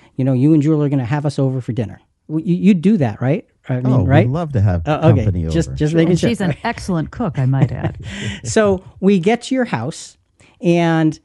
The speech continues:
Speaker 1: now we don't know, but dinner started. We don't know that. We just walk into the house. "Hey, how are you? It's good to see you." And we're talking. In the kitchen, dinner has been started, but we have no idea it's there. We just know we're having a good time with our fellowship together,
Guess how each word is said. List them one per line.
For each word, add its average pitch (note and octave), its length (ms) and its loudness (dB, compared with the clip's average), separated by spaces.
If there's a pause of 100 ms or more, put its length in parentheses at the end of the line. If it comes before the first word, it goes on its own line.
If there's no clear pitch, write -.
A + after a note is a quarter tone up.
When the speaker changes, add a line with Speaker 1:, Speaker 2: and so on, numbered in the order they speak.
(160)
Speaker 1:
now D#3+ 340 0
we B3+ 240 2
don't D#4 220 0
know, C3 320 -4 (180)
but F#3 100 -2
dinner A3 260 2
started. G#2+ 460 -4 (500)
We A#3 120 2
don't B3+ 160 -2
know A3 160 2
that. G3 160 0
We G3+ 80 0
just A3+ 180 -4
walk G#3 220 0
into G#3+ 120 -2
the A3+ 60 -2
house. A3+ 140 -2
"Hey, B3+ 300 -4
how A#3 200 -2
are A#3 100 0
you? B3+ 140 -4
It's - 120 -10
good G3 180 -6
to D#3+ 60 -8
see C4 260 -4
you." B3+ 60 -2
And F#3 140 -2
we're E3+ 120 -2
talking. G#3+ 480 -4 (440)
In E4+ 160 0
the G4+ 80 -2
kitchen, F3 560 -4 (240)
dinner C#4+ 280 0
has G3+ 100 -2
been F#3 160 -2
started, G3 320 -2
but D#3+ 80 -6
we G#3+ 180 -2
have F#3 280 -8
no F3 460 2
idea D#3+ 580 -2
it's D3 160 -12
there. - 320 -10 (480)
We A#3 220 2
just A3+ 260 -2
know E3+ 240 2
we're D#3 120 0
having D3+ 280 0
a - 20 -2
good D3+ 200 -2
time C#3 360 0 (260)
with C#3 220 0
our B2+ 140 0
fellowship B2+ 540 -4
together, G#2 380 -8